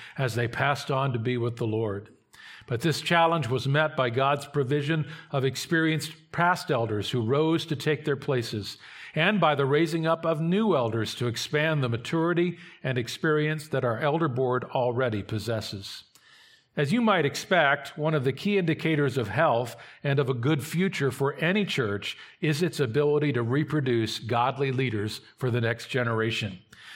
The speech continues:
I'm very grateful that this development of leaders has been taking place here at Valley Forth Church.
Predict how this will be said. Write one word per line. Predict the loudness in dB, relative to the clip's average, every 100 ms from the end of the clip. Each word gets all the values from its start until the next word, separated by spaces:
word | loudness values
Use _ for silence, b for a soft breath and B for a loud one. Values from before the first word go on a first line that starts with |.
| B
I'm | -4 0
very | 2 4 4
grateful | 4 2 0 -2 0
that | 0 0
this | -2 0
development | 0 2 2 2 0 0
of | 0
leaders | -2 0 -2 -4 B B -6
has | -4 -2
been | -4
taking | 0 -2 -2 -6
place | -2 -2 -2 -2
here | -2 -2
at | -2
Valley | -2 -2 -4
Forth | -4 -4 -4
Church. | -6 -8 -8 -12